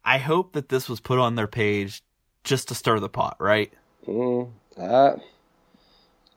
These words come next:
Speaker 2: confusion would be the best bet.
Speaker 1: And time will tell, as we say. Uh, but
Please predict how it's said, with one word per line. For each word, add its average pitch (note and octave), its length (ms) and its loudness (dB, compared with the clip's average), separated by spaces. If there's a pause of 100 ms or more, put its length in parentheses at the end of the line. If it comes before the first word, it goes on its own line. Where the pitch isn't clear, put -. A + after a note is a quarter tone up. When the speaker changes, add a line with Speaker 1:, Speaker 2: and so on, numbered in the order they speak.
(640)
Speaker 2:
confusion D3+ 600 2
would B2 160 4
be A#2+ 100 2
the G2+ 140 0
best F2+ 340 -2
bet. D#2 260 -12 (1120)
Speaker 1:
And G#2+ 540 0 (160)
time C3 580 2
will B2 160 -4
tell, G#2 600 -4
as F#2 200 -2
we F#2+ 140 -10
say. E2 460 -8 (160)
Uh, F2+ 380 -2 (180)
but G2 260 0